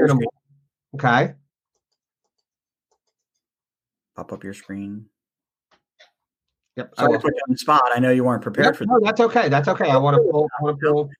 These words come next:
Speaker 1: I mean, you're, you know, somebody watched all the way through the video down, you know,
Speaker 2: Yep.
Speaker 1: they're, "Hey, I wanna know."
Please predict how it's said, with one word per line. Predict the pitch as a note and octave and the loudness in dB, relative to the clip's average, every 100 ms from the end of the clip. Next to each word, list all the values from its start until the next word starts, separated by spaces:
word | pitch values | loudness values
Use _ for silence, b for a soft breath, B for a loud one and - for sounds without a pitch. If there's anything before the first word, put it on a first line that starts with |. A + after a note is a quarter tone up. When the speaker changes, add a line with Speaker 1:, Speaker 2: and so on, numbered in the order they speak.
| _ _ _ _ _ C#3 | _ _ _ _ _ -2
Speaker 1:
I | |
mean, | D#3+ F3 F3 E3+ | 2 2 0 2
you're, | E3+ D#3 | 2 2
you | D#3+ | 2
know, | D3+ D3 C#3+ | 2 2 -2
somebody | C3 E3+ E3 | -4 -2 0
watched | D3 D#3 - | 2 0 0
all | D3+ | 0
the | D#3 | 2
way | D3+ | 0
through | D3+ | -2
the | D3 | -2
video | C#3+ E3 E3 D#3+ D#3+ D3+ - | -2 2 4 4 4 0 -2
down, | C#3 C3+ B2+ | 0 0 0
you | C3+ | 0
know, | C3 B2+ | 0 0
Speaker 2:
Yep. | |
Speaker 1:
they're, | B2 A#2 A#2 - _ | -2 -4 -8 -16 _
"Hey, | D3+ E3+ | -6 -4
I | G2 E3 | -4 -6
wanna | D3+ D#3+ | -8 -8
know." | - - G#2 | -10 -12 -12